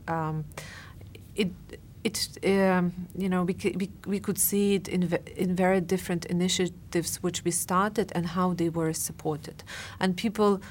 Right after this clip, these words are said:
very often right now, they, they like to come for our events, though the, the, the time is not, uh, easy, but they like to come and,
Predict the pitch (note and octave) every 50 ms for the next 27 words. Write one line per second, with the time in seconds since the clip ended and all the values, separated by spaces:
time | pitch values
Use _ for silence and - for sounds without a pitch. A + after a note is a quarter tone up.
0 | - - - - G3 G3 F#3 - F3+ G3+ G3 - G#3 G3 F#3 F3+ F3+ E3+ F3 E3
1 | F3 E3+ F3 F3 F3 E3 F3 F3 E3+ F3 - - D#3+ - F3+ F3 E3+ E3+ E3+ F3
2 | F#3 F#3 F3+ - - - - - F#3+ F3 F3 E3+ - - - F3 - - D#3 E3
3 | F3 F3 - - F3 D#3+ D#3+ D#3 D3+ E3+ G3 A3 G#3+ - - - F3+ G3 G3 F#3
4 | F3 F3 - - F3 F3 - - - D3+ C3 - D#3+ F3 F3 - E3+ E3+ F3 F3
5 | E3 E3 D#3+ - E3+ E3 D#3+ D#3 D#3 - - - - - D3+ E3 - - - A#3
6 | C4 A#3 F#3 E3+ D3+ D#3+ - - - - - - - - F3+ F3+ - - F#3 F3+
7 | F#3 F#3+ F#3+ G3 G3 - - F#3+ F3+ - F#3+ F3+ F#3 G3 A3 A3 - E3+ E3+ E3
8 | E3+ E3 -